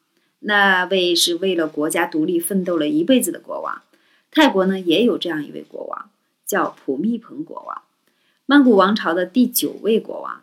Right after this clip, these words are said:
也被叫做拉玛九世。这个普密蓬国王呢，他，呃，年少的时候在瑞士留学，当时的国王是他的哥哥，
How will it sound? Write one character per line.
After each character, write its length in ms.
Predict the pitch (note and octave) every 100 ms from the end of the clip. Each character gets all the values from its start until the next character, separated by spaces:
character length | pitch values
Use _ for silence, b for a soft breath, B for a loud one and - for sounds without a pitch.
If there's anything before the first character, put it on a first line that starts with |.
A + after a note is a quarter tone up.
| -
也 140 | D#3+
被 140 | D#3
叫 240 | E3+ F3+ D#3+
做 300 | D#3+ D3 C#2
拉 200 | - G#3+
玛 160 | G#3 F#3+
九 180 | -
世。 260 | - - - _ _ _ _ _ _ _ -
这 120 | D4
个 180 | C#4+ C4
普 360 | - - F3+
密 240 | F3+ C4+ A#3+
蓬 320 | - D#3+ G3
国 220 | E3+ D#3
王 240 | D#3 D3
呢， 200 | E3 D#3+ E3
他， 460 | - F#3 F#3 G3 _ _
呃， 200 | - D3
年 380 | D3+ E3+ F#3+ A3+
少 320 | B3 B3+ G#3+
的 140 | D#3+ D#3
时 200 | - C#3
候 180 | D#3
在 180 | D3+ E3+
瑞 160 | E3+ A#3+
士 180 | A3 D#3+
留 220 | C#3+ D3
学， 280 | - - - _ _ _ _ -
当 220 | A3+ B3+
时 160 | A#3+
的 100 | F#3+
国 200 | F3+ F3
王 240 | E3 D#3 E3+
是 140 | F3
他 180 | F3 F3+
的 80 | F3
哥 240 | G#3 C4
哥， 180 | G#3+ E3+